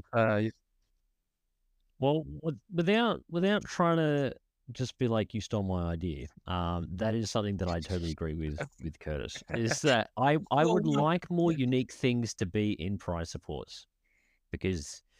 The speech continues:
Speaker 2: I, I know that they're meant for, it's meant to be very special. You're meant to get them in world qualifier things, or if you go to Adepticon, you go to Worlds and all that sort of stuff, and that's fine. But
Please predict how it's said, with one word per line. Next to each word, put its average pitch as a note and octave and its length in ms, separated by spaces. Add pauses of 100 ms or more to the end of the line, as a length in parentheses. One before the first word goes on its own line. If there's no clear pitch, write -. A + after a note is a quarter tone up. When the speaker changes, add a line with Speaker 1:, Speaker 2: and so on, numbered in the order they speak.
(460)
Speaker 2:
I, C3 220
I D#3+ 140
know E3+ 240
that E3 160
they're D#3+ 100
meant C3 240
for, A#2+ 380
it's - 200
meant A#2 180
to G2 80
be F#2 280
very E2 260
special. D2+ 440
You're D2+ 100
meant D#2 160
to - 80
get D2+ 160
them D#2 120
in D#2 120
world D2+ 200
qualifier D2 520
things, C#2+ 320
or D2 120
if C#2+ 100
you D2 60
go D2 120
to C#2+ 80
Adepticon, D2 640
you C#2 80
go D2+ 100
to C#2+ 60
Worlds C#2+ 340
and D#2 80
all C#2+ 60
that B1 120
sort D2 120
of C#2+ 60
stuff, - 240
and - 80
that's C#2 100
fine. D2 340
But A#1+ 200